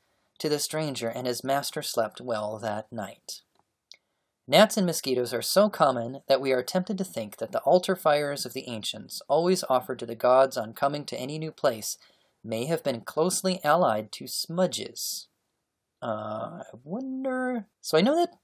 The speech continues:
today in some circles, like, a smudge is where you, uh, kind of purify someone before a ritual with sage smoke. So I wonder if that's what he means by smudges. We know that the Minotaur,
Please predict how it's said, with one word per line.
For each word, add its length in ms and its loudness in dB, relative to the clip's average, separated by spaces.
today 680 2
in 200 4
some 540 0
circles, 560 -4
like, 180 -4
a 60 -8
smudge 540 -2
is 200 -6
where 140 2
you, 360 -4
uh, 220 -10
kind 220 -4
of 100 -8
purify 420 0
someone 320 0
before 260 2
a 60 2
ritual 440 2
with 260 -2
sage 360 -2
smoke. 520 -6
So 160 -12
I 40 -8
wonder 220 -4
if 120 -8
that's 200 -12
what 80 -8
he 60 -10
means 220 -12
by 140 -8
smudges. 540 -10
We 160 -2
know 380 6
that 240 6
the 80 -4
Minotaur, 840 -2